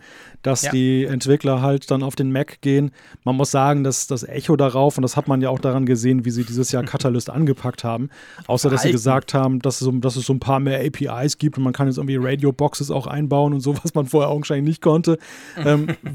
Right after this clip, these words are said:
Speaker 2: <laughs>
Speaker 1: war das ansonsten ziemlich hinter den Erwartungen jetzt gemessen an
Speaker 2: Ja.
Speaker 1: dem, was, was letztes Jahr für einen Auftrieb gemacht wurde.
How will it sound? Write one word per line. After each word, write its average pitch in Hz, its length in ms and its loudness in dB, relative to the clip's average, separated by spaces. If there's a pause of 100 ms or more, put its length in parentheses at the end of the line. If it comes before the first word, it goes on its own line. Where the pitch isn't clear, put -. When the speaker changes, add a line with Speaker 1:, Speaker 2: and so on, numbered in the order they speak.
Speaker 2:
<laughs> - 320 -20
Speaker 1:
war 147 200 2
das 156 140 2
ansonsten 156 500 4
ziemlich 165 340 4
hinter 170 300 4
den 151 440 2
Erwartungen 147 680 2
jetzt 139 240 -2
gemessen 143 420 0
an 139 60 -2
Speaker 2:
Ja. 135 80 2
Speaker 1:
dem, 135 180 2
was, 135 240 -2
was 127 140 0
letztes 147 340 2
Jahr 131 220 2
für - 80 0
einen 131 80 -2
Auftrieb 127 460 -4
gemacht 117 360 -6
wurde. 123 240 -6